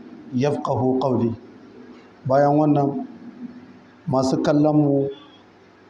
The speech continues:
da kuma sauraronmu, muna yi muku sallama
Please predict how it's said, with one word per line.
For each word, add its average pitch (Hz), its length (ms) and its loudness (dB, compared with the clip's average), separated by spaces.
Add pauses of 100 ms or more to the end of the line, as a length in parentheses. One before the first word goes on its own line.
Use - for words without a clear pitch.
(140)
da 127 160 -2
kuma 151 220 2
sauraronmu, 139 760 2 (1080)
muna 151 180 2
yi 147 60 2
muku 143 260 0
sallama 147 720 2